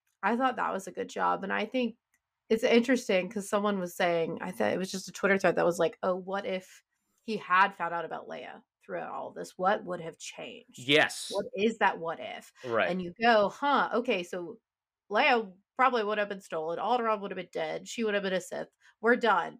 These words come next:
Speaker 1: The series is done. <laughs> And so it's interesting when you compare that also, though, when you think about to Return of the Jedi,
Speaker 2: Mm-hmm.
Speaker 1: when Vader finds out that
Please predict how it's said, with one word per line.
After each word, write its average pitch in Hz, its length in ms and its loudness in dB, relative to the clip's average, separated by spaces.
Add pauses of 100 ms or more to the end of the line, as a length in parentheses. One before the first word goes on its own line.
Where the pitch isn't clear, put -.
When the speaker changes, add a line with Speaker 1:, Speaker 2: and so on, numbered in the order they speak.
Speaker 1:
The 202 100 -8
series 254 340 0
is 214 140 -10
done. - 300 -10 (160)
<laughs> - 180 -12
And 262 180 4
so 240 500 4 (280)
it's 220 160 -2
interesting 269 360 -2
when 226 100 0
you 214 80 -6
compare 214 300 2
that 190 180 0
also, 247 300 4
though, 190 200 4
when 180 120 -4
you 175 100 -4
think 175 180 -6
about 160 440 0 (320)
to 196 100 -4
Return 175 260 -4
of 170 60 -2
the 170 80 -6
Jedi, 170 720 0 (120)
Speaker 2:
Mm-hmm. 117 280 2
Speaker 1:
when 170 480 -4 (320)
Vader 214 440 4
finds 170 360 -6
out 156 320 -4
that 170 180 -4